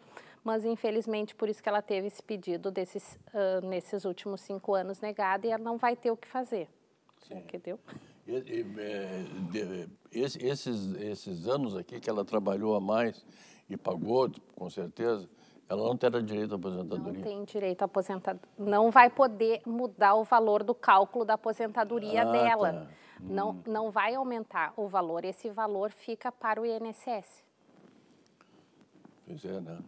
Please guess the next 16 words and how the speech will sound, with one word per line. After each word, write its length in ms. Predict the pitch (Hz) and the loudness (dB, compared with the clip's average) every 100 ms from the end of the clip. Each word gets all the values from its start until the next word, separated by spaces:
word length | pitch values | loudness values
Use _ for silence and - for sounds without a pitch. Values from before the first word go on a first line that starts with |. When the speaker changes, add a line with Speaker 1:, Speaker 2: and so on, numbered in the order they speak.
| - | -12
Speaker 2:
E 100 | 90 | -6
o 100 | 98 | -4
I 60 | |
N 120 | 107 107 | -2 0
S 260 | 101 - | -2 -2
S 320 | 101 113 120 | -2 -2 -4
fica, 640 | 110 - 120 117 123 123 120 - - - | -8 -8 -6 0 4 4 2 -10 -20 -14
<laughs> 800 | 98 - - 127 123 - - - | -14 -14 -14 -8 -8 -10 -18 -6
é, 140 | 98 | -2
ganhando 560 | 101 110 123 131 143 139 | 2 2 4 4 4 2
o 80 | 139 | 2
nosso. 480 | 127 143 139 - - - - - - - _ | 2 2 0 -4 -16 -20 -20 -20 -20 -20 _
Quer 140 | 101 | -4
dizer, 320 | 98 87 101 87 | -2 -2 -2 -2
o 180 | 92 | -4
nosso. 480 | 92 95 92 80 - | -4 -4 -4 -6 -12